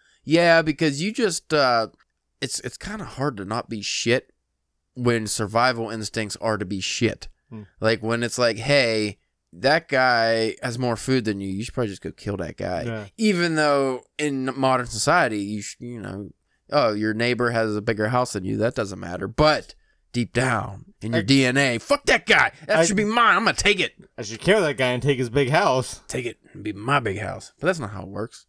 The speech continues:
Speaker 1: Can't do that
Speaker 2: Not
Speaker 1: anymore.
Speaker 2: anymore.
Speaker 1: But if you could, I could be a barbarian. I would be
Speaker 2: Uh,
Speaker 1: fine being a Viking.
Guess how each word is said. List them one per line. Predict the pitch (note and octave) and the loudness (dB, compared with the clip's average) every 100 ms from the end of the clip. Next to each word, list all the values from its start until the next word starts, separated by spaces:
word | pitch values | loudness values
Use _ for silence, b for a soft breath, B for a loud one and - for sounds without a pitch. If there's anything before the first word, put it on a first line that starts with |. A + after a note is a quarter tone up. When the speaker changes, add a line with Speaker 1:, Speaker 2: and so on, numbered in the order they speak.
| _ | _
Speaker 1:
Can't | - A2+ | -14 -10
do | G#2+ | -10
that | G2+ G2 | -8 -4
Speaker 2:
Not | B2 C3 | -2 0
Speaker 1:
anymore. | |
Speaker 2:
anymore. | C3+ C#3 C#3 D3+ C#3 B2+ | 2 0 0 0 -2 -2
Speaker 1:
But | G#2+ | -6
if | G#2 | -4
you | G2 | -8
could, | - - A2 E2+ - _ _ | -6 0 2 2 -4 _ _
I | - | -4
could | A#3 E4 | 0 2
be | |
a | D3 | 0
barbarian. | A2+ G#2 G2 F#2+ F#2+ G2+ G2 | 0 -4 -4 -8 -10 -10 -4
I | D#3+ | -4
would | G3 | -2
be | - | 0
Speaker 2:
Uh, | C#3+ C3 B2+ | 0 2 2
Speaker 1:
fine | C3 F3 F3+ F3 | 4 4 2 2
being | D#3+ E3 | 0 2
a | E3 | 2
Viking. | C#3+ A2 G2+ E2+ | 2 0 -2 -8